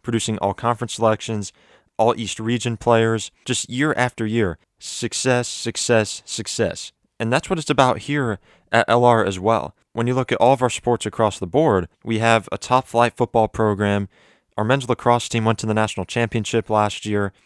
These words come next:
Our women's soccer team made a huge run in the N C double A tournament. The volleyball team, what they did last year with the interim head coach and Mark Wimberly, who did an outstanding job,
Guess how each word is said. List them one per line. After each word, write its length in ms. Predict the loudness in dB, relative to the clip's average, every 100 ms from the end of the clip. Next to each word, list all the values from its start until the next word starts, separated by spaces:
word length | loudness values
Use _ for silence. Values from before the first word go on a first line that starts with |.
| _ -4
Our 60 |
women's 280 | -2 -2 -2
soccer 340 | 0 -2 -2
team 360 | -6 -4 -4 -6 _ _
made 200 | -2 -2
a 60 | -2
huge 260 | -6 -6 -2
run 180 | -2 -2
in 60 |
the 80 | -4
N 80 | -4
C 140 | -4
double 240 | -4 -2 -2
A 60 |
tournament. 360 | -2 -4 -2 -4
The 80 | -2
volleyball 360 | 0 2 0
team, 180 | -2 -6
what 120 | -2
they 120 | -2
did 160 | -2 0
last 320 | 2 0 -2
year 80 | -4
with 100 | -2
the 100 | -4
interim 220 | -4 -4
head 160 | -6 -2
coach 280 | -2 -2 -4
and 60 |
Mark 180 | -6 -6
Wimberly, 360 | -8 -4 -2 -2
who 80 |
did 160 | -2 -2
an 80 | -4
outstanding 460 | -6 -4 -4 -4
job, 340 | 0 2 0